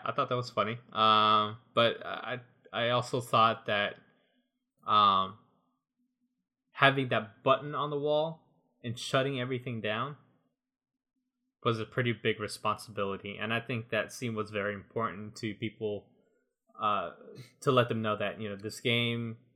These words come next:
is not just a game, it's based on people's lives. So if he was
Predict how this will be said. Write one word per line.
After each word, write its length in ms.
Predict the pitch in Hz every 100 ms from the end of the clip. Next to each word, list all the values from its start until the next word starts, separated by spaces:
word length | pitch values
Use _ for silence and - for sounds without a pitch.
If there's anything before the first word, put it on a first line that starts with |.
| _ _ _ _
is 720 | - 113 107 101 98 95 - - _ _ _ _ _ _ _ _ _ _ _ _ _ _ - -
not 200 | 147 143
just 180 | 131 123
a 40 |
game, 220 | 113 107 95
it's 380 | 113 - - - _ _ _ -
based 280 | 127 123 120
on 240 | 107 101
people's 440 | - 123 107 - -
lives. 520 | 110 95 - - - - _ _ _ _ _
So 140 | - 123
if 100 | 110
he 120 | 131
was 220 | 123 117